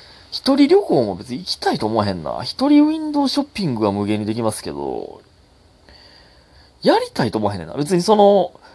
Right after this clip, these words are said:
恥ずかしいとかは別にないな。虚しいとかも別に、映画も、まあ、いかんな。そう、映画とかもね、その、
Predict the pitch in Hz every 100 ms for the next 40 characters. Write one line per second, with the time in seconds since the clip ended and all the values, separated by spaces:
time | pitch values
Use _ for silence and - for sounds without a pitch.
0 | _ _ _ _ - 320 381 381 359 -
1 | 285 165 151 160 165 165 131 120 113 101
2 | 95 92 92 85 60 50 50 - _ -
3 | - - - - 233 370 392 - - 190
4 | 117 123 123 110 101 - 113 98 95 95
5 | 92 - _ 190 214 226 214 214 151 104
6 | 87 90 - - _ _ _ _ _ _
7 | _ _ _ _ - 117 - - - 370
8 | 339 302 247 - 247 302 392 381 349 190
9 | 185 - 82 78 - - - - - -
10 | - _ _ _ - - - 58 60 98
11 | 98 98 104